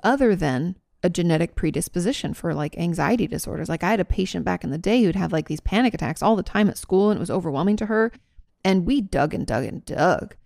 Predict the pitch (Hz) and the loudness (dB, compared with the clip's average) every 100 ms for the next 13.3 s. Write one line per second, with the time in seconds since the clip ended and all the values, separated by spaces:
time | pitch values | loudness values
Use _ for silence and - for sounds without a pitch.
0 | _ - 160 156 - - 170 196 190 190 | _ -2 -2 -2 -6 -2 2 2 4 4
1 | 185 175 - - 160 165 - 143 - 185 | 2 0 -4 -4 -2 -6 -4 -4 -4 -4
2 | - 214 - 214 214 202 196 165 - - | -2 -2 0 2 6 6 4 0 -6 -8
3 | 143 - 226 226 214 208 208 - - _ | -10 -2 2 4 4 2 0 -10 -20 _
4 | - 160 151 151 151 - - 180 156 151 | -4 0 2 0 -4 -10 -6 -4 -2 -4
5 | - - _ _ _ _ _ _ _ - | -6 -12 _ _ _ _ _ _ _ 0
6 | 233 185 147 147 147 147 135 - - 165 | 2 2 0 0 2 2 2 -2 -2 0
7 | 147 151 175 160 107 170 - 170 175 196 | 2 2 2 0 0 -2 -4 0 4 6
8 | 214 196 196 190 190 180 185 185 - 131 | 6 4 2 4 4 4 2 -2 -4 -2
9 | 147 151 160 165 160 156 156 160 147 - | 0 2 2 0 0 0 0 -2 -4 -4
10 | 147 147 - 160 147 160 - 170 - _ | -4 -2 -4 -4 -2 -4 -4 -4 -6 _
11 | - 190 202 196 170 160 139 135 131 131 | -2 2 2 2 2 2 0 2 2 2
12 | 127 117 165 147 - - - 185 - - | 0 0 2 2 0 -6 0 0 0 -8
13 | - - - | -8 -10 -14